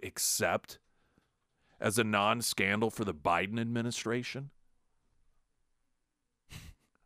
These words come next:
I mean, dozens of L L Cs, WhatsApp messages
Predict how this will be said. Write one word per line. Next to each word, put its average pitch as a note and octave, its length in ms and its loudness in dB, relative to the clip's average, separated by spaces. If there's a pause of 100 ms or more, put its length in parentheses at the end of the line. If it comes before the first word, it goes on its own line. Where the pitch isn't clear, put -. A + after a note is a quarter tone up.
(640)
I C3 60 6
mean, G2+ 180 2 (400)
dozens C3 420 6
of B2 120 2
L A#2 200 6
L A2+ 160 6
Cs, B2+ 580 -4 (920)
WhatsApp B2 640 6
messages A#2+ 800 -2